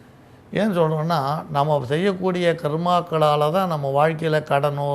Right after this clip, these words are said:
ரோகமோ, புத்திரபாக்கியம் இல்லாத சூழ்நிலையோ, வறுமையோ, ஆரோக்கிய குறைவோ சந்திக்கிறோம். அப்ப பிரதோஷ வழி த-, ச-, நேரத்துல நம்ம சிவ தரிசனம் பண்ணோம்னா,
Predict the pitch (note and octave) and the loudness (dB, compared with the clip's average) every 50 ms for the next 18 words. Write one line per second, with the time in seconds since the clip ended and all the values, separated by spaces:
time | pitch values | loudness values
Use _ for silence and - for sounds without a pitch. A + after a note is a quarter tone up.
0 | C3+ C3+ C#3+ C#3+ D3 C#3+ C#3+ C#3 C#3 C3+ C3+ D3 D#3 - - - - - - - | -2 -2 -2 -2 -2 -2 -4 -4 -4 -6 -6 -8 -12 -16 -20 -20 -20 -20 -20 -20
1 | - - - - - - D3+ C#3+ E3 D#3+ D3+ D#3 D3 D3 C3+ C#3 C#3 C3 C3+ C#3 | -20 -20 -20 -10 -4 -2 -2 0 2 2 4 4 2 2 2 -2 -4 -4 -2 -2
2 | C3+ C3+ C3 C3 C3+ C3 A#2+ A2 C3+ C#3+ C#3+ C#3 C#3 C3+ C3+ C3+ C3+ C3 C3 C3+ | 0 2 2 2 0 -2 -2 -4 -4 -4 -4 -4 -4 -2 -2 0 0 2 2 2
3 | C3+ D3 C#3+ C#3 C3+ C3+ C3+ C3 C3 B2+ C3 C#3+ D3+ D#3 D3+ C#3 C3+ C#3 C3+ B2+ | 2 0 -2 -2 -2 -2 0 0 2 2 2 2 2 2 2 0 0 -2 -4 -2
4 | - C#3 C3 C3 C3+ C#3+ C3+ - C3 B2+ B2+ C3 B2 A#2+ A#2+ A#2+ - - - - | -2 -2 -2 -2 -2 -2 -4 -4 -4 -4 -4 -4 -4 -4 -8 -10 -12 -14 -20 -20
5 | - - - - - - - - - - - - - - - - - - - - | -20 -20 -20 -20 -20 -20 -20 -20 -20 -20 -20 -20 -20 -20 -20 -20 -20 -20 -20 -20
6 | - - - - - - - E3+ E3+ F3+ B3 G#3 D#3 D3 D#3 F3 F#3+ G3 G3 - | -20 -20 -20 -20 -6 2 2 4 4 6 6 6 8 8 6 6 4 2 -2 -6
7 | F#3 E3 - D#3+ E3 F3 A3 A#3 A#3 G3+ G3+ G#3 F#3+ F3+ F3 F3 F3+ F3 E3+ E3 | -8 -4 -2 0 2 4 4 4 4 4 4 4 4 4 4 4 2 2 4 4
8 | D#3+ D#3+ D#3+ D3+ D#3 E3 E3+ D#3 D3+ C#3 B2 - D3 C#3+ C#3+ C#3 C#3 C#3 D3 D#3+ | 4 4 4 4 4 6 6 6 4 2 0 0 0 0 0 0 2 2 4 4
9 | E3 D#3+ D3+ - D#3+ E3 F3 D#3 B2 A#2 C3 - - - - - - - - - | 4 4 2 0 -2 0 2 2 2 0 -2 -6 -10 -18 -20 -20 -20 -20 -20 -20
10 | - - - - - - - - - C#3+ D#3 D#3+ D3 A#2+ D#3 E3+ G3 G#3+ G3 G#3 | -20 -20 -20 -20 -20 -20 -12 -6 -2 -2 0 0 0 0 0 0 0 2 2 0
11 | G3 E3+ D#3+ E3+ D#3+ D#3+ D#3 C#3 C#3 C#3 C#3+ C#3 C3+ C#3 D3+ D3+ B2 G#2 A2+ D3 | 0 0 0 -2 -2 -2 -2 -2 -2 -2 -2 -4 -4 -2 -2 -2 -2 -4 -6 -8